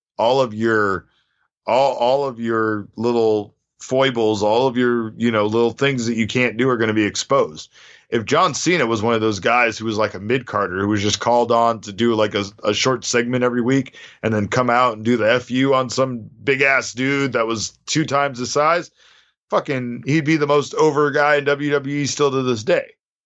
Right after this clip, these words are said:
You know, I, I think that no matter who you are, it makes it really hard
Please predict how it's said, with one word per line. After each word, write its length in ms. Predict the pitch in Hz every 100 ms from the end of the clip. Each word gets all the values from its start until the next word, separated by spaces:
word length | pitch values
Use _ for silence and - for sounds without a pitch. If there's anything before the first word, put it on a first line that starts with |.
| _ _
You 140 | 113
know, 320 | 113 113 117 - -
I, 360 | 113 120 120
I 40 | 123
think 280 | 127 127
that 260 | 135 123 120 _ _ _
no 120 | 131
matter 360 | 139 135 135 127
who 160 | 113 180
you 200 | 156 123
are, 220 | 117 113
it 80 | 117
makes 240 | 131 -
it 100 | 123
really 340 | 120 131 143 123
hard 600 | 117 139 127 113 113 101